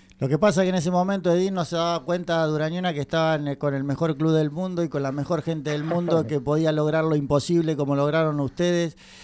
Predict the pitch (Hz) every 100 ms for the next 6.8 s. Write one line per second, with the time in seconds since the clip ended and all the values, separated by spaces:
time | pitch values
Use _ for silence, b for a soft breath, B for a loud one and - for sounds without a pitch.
0 | B 160 175 226 226 202 196 190 196 214
1 | 202 185 196 180 180 160 151 156 180 170
2 | 156 156 143 160 127 147 143 139 143 139
3 | 147 165 156 160 175 180 170 160 147 -
4 | 139 135 156 135 156 156 147 143 143 156
5 | 175 160 139 160 156 147 143 139 135 151
6 | 147 160 147 127 143 160 185